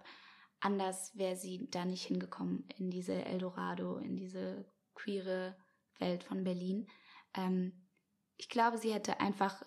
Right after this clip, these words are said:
ihr Leben so weitergelebt, irgendwie noch so ein paar Jahre lang ihre Affären gehabt. Vielleicht hätte sie auch einen anderen Mann gefunden, der ihr mehr bieten kann als Rüdiger.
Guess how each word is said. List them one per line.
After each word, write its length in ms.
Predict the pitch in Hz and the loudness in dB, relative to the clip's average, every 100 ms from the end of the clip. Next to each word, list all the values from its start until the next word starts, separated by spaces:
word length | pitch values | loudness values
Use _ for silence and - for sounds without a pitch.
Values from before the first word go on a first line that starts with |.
| - | -8
ihr 120 | 202 | 0
Leben 260 | 196 208 202 | 4 4 4
so 140 | 190 | 2
weitergelebt, 680 | 185 247 - 269 233 226 226 | 4 4 2 -2 0 0 0
irgendwie 280 | - 196 190 | -4 -4 -4
noch 180 | 190 185 | -8 -10
so 360 | - 190 185 185 | -6 -2 -2 -6
ein 720 | - - - - - _ _ | -14 -20 -20 -20 -20 _ _
paar 140 | - 208 | -4 0
Jahre 240 | 196 196 | 0 2
lang 200 | 202 202 | 2 4
ihre 200 | 196 185 | 2 0
Affären 420 | 180 - 247 269 | -2 2 6 8
gehabt. 400 | 254 214 214 208 | 6 4 0 -2
Vielleicht 340 | - 247 302 302 | 4 6 6 6
hätte 200 | 277 220 | 2 4
sie 160 | 214 208 | 6 6
auch 160 | 214 | 4
einen 80 | 208 | 4
anderen 380 | 202 262 269 233 | 10 12 12 10
Mann 220 | 226 277 | 10 10
gefunden, 480 | 269 269 247 - 233 | 10 6 2 2 0
der 160 | 214 202 | 2 2
ihr 100 | 196 | 2
mehr 260 | 196 208 | 2 2
bieten 340 | 220 233 240 226 | 0 -2 0 0
kann 200 | - 202 | 2 0
als 300 | 190 190 - | 0 -2 0
Rüdiger. 440 | 247 277 262 247 | 2 6 6 6